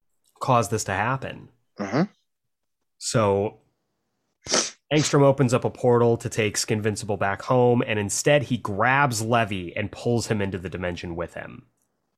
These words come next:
Speaker 1: They don't have time to deal with that right now for the second. Um, Invincible and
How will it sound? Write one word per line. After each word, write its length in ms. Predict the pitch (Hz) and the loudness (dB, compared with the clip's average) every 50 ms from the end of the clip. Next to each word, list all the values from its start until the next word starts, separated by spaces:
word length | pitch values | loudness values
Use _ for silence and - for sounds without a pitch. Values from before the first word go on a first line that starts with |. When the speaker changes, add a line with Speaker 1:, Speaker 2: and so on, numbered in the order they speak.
| _ _ _ _ _ _ _ _ _ _ _ _ _ _ _ _ _ _ _ _ _ _ _ _ _ _ _ _ _ _ _ | _ _ _ _ _ _ _ _ _ _ _ _ _ _ _ _ _ _ _ _ _ _ _ _ _ _ _ _ _ _ _
Speaker 1:
They 120 | - 143 156 | 4 4 6
don't 80 | 160 | 6
have 160 | 139 139 135 | 6 4 4
time 160 | - 143 127 117 | 4 2 2 2
to 60 | 107 | 0
deal 160 | 98 123 123 | 2 2 2
with 80 | 117 - | 4 4
that 160 | 131 120 120 | 2 2 4
right 180 | 117 110 110 107 | 4 2 2 2
now 120 | 110 110 | 0 -2
for 100 | - 113 | -2 -4
the 40 | 107 | -2
second. 460 | 104 120 110 107 110 107 104 110 - | 0 2 2 2 2 0 0 -2 -4
Um, 760 | - 104 101 98 95 92 92 90 87 85 85 85 87 - - _ _ _ _ _ _ _ _ _ _ _ - | -2 0 0 2 2 2 2 0 -2 -4 -8 -12 -14 -16 -18 _ _ _ _ _ _ _ _ _ _ _ -4
Invincible 540 | 120 110 120 117 104 110 113 117 113 113 | -2 0 0 0 -2 0 0 2 2 2
and 120 | 110 104 | 2 0